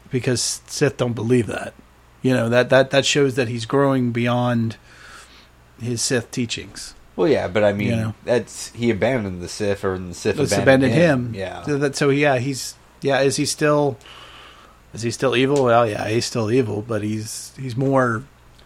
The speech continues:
Speaker 1: dark gray than,
Speaker 2: Yeah.
Speaker 1: than black,
Speaker 2: Though
Speaker 1: per
Speaker 2: it is
Speaker 1: se.
Speaker 2: funny, he still, like, even up towards, like, the last scene of Ezra, he still, like, views him as this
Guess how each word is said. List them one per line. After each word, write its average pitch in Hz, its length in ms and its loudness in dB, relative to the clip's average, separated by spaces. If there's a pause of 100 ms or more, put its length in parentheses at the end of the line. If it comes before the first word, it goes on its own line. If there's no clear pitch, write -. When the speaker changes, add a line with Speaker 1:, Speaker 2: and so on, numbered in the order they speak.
(220)
Speaker 1:
dark 127 360 2
gray 117 380 0
than, 113 240 -8
Speaker 2:
Yeah. 107 320 6
Speaker 1:
than 113 160 -4
black, 117 480 -4 (100)
Speaker 2:
Though 147 120 10
Speaker 1:
per 151 40 6
Speaker 2:
it 151 80 6
is 180 120 8
Speaker 1:
se. - 80 -8
Speaker 2:
funny, 131 240 4
he 113 120 2
still, 120 560 2
like, 104 200 -2
even 117 260 -2
up 110 160 4
towards, 107 260 0
like, 104 180 2
the 107 100 0
last 101 280 2
scene 101 160 -6
of 92 140 -4
Ezra, 98 280 2
he 107 120 -2
still, 107 480 -2 (160)
like, 98 240 -2 (320)
views 110 380 0
him 107 120 0
as 98 160 2
this 92 220 -6